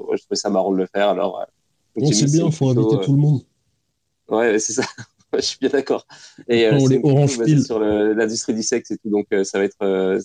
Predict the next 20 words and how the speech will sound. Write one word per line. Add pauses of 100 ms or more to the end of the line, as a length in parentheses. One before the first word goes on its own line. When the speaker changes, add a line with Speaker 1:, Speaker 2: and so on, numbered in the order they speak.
Speaker 1:
complètement
hors
sujet
de,
de
N
F
T
Paris,
mais
ça
va
être
marrant.
Je
vais
essayer
de (100)
faire
un,